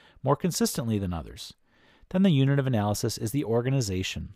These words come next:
Hence, two related research questions within the same research study may have two entirely different units of analysis. Understanding the unit of analysis is important because it shapes what data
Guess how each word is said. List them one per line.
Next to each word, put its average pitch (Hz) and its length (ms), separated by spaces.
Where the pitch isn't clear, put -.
Hence, 170 360
two - 180
related 123 420
research 127 440
questions 113 440
within 110 220
the 101 80
same 127 400
research 120 320
study 95 460
may 117 80
have 110 200
two 165 280
entirely 131 600
different 110 500
units 120 340
of 120 100
analysis. 92 680
Understanding 180 540
the 180 80
unit 135 320
of 139 80
analysis 98 560
is 147 220
important 127 560
because 120 280
it 107 120
shapes - 500
what 113 260
data 113 380